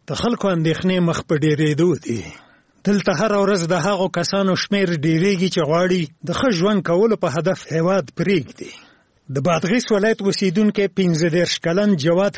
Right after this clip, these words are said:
کریمي له خپلې مېرمن او یوې لور سره بله کورنۍ ده چې پنځه کاله مخکې امریکا ته د ویزې د لاټرۍ لپاره نوم لیکنه کړې وه. اوس په بې صبرۍ سره د خپل برخلیک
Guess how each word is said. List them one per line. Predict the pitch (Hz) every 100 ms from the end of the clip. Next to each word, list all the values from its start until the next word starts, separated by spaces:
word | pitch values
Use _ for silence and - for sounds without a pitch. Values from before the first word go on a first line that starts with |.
| -
کریمي | 165 170 175 180 - 170
له | 165
خپلې | - 240 214
مېرمن | 185 170 170 214
او | 202 165
یوې | 170 180 208 165
لور | 226
سره | - 160 156 147
بله | 196 196 -
کورنۍ | 175 156 156 175
ده | 170 160
چې | 165 156 -
پنځه | 160 175 247
کاله | 208 202 180
مخکې | 175 180 - 185
امریکا | 160 147 156 185
ته | 185
د | 165
ویزې | 160 160 139 196 143 117
د | 147 156
لاټرۍ | 160 160 160 214 185
لپاره | 160 180 170 160
نوم | 165 156
لیکنه | 151 180 175 156
کړې | 185 151 90
وه. | 87 - -
اوس | 208 -
په | 170
بې | 165
صبرۍ | - 170 160 226
سره | 196 190 170
د | 147
خپل | - 202 190
برخلیک | 156 156 - 160 180